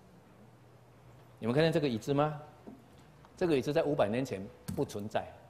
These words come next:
对不对？在五百年后可能也不存在，可能烂掉了，也不在了。所以你看见这个有这个椅子，这个是暂时骗你的啦。你看那个小姐漂亮吗？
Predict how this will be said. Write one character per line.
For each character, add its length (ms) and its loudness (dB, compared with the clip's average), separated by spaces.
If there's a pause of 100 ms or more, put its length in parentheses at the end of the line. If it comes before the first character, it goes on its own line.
(280)
对 80 -4
不 60 -2
对？ 160 -2 (720)
在 160 4
五 100 -2
百 140 2
年 140 -2
后 100 0
可 160 -6
能 100 0
也 80 -2
不 140 0
存 180 -2
在， 120 0
可 80 -4
能 160 -6
烂 200 0
掉 160 0
了， 120 -6
也 60 -12
不 120 -12
在 140 -4
了。 120 -6 (380)
所 160 0
以 60 4
你 120 -2
看 240 -2
见 140 0
这 80 2
个 120 6
有 40 0
这 140 2
个 80 2
椅 40 -2
子， 140 -6 (140)
这 80 2
个 80 6
是 100 -2
暂 260 4
时 180 -6
骗 300 2
你 160 -4
的 120 0
啦。 160 -2 (1200)
你 80 -10
看 140 0
那 80 0
个 80 4
小 160 0
姐 140 0
漂 220 0
亮 140 2
吗？ 200 -4